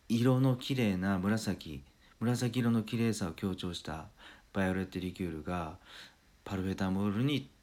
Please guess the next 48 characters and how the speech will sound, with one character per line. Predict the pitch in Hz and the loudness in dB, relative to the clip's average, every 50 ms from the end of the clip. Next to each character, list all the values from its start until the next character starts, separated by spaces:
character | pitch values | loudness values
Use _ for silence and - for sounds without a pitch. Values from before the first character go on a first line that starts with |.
| _ - | _ -8
取 | - 117 123 | -6 -6 -2
っ | |
て | - 101 | 0 -2
代 | - - 78 78 80 | -2 -2 -6 -6 -6
わ | 82 76 | -8 -10
っ | 73 - _ _ | -10 -14 _ _
た | - 85 | -10 -10
ん | 76 73 | -8 -8
で | 71 69 | -8 -10
す | 71 - | -10 -10
よ | 76 78 | -12 -8
ね。 | 87 98 95 95 95 - _ _ _ _ _ _ _ _ _ - - - - - - - - _ | -8 -8 -8 -8 -10 -16 _ _ _ _ _ _ _ _ _ -20 -20 -20 -20 -20 -20 -20 -20 _
は | - - - 90 | -14 -8 -6 -6
い。 | 69 67 - - - - - - _ _ _ | -6 -8 -12 -20 -20 -20 -20 -20 _ _ _
で | - 101 | 0 2
ね、 | 98 107 135 160 - - - - _ _ - | 2 2 2 0 -4 -12 -20 -20 _ _ -8
え | 90 85 85 87 | -6 -6 -4 2
ー、 | |
バ | 127 135 | 4 4
イ | 143 | 6
オ | 139 | 6
レ | 139 139 | 6 4
ッ | 135 | 4
ト | 139 131 | 4 2
リ | 123 123 | 2 2
キ | 127 131 | 2 2
ュ | 120 101 | 2 2
ー | |
ル | 90 85 | 2 2
は | 90 95 92 90 85 - | 0 0 2 0 0 0
実 | 110 123 123 - 147 | 0 0 2 2 2
は | 110 - | 2 2
こ | - - - | 0 -10 -10
こ | - - 139 | -2 2 2
で | 139 143 | 4 6
は | 143 131 101 85 80 | 6 4 4 4 2
ま | 80 87 92 90 | -2 -2 -2 0
だ | 95 101 101 - - | 2 2 0 0 -2
ま | - 92 87 | -4 -4 -4
だ | 80 85 76 - - - | -2 -4 -6 -6 -8 -6
終 | 139 127 | -4 -2
わ | 117 113 107 | 0 2 2
ら | 104 101 | 2 2
な | 95 98 98 95 | 2 2 0 -2
く | - - | -4 -10
て、 | - - 87 87 87 80 76 98 - - _ _ - - - - - - - - _ _ _ _ _ _ _ _ _ _ _ | -6 -4 -2 -2 -2 -4 -6 -10 -12 -16 _ _ -20 -20 -20 -20 -20 -20 -20 -20 _ _ _ _ _ _ _ _ _ _ _
千 | - - - - 156 143 113 | -12 -8 -4 0 0 0 2
八 | 95 107 104 | 0 0 -2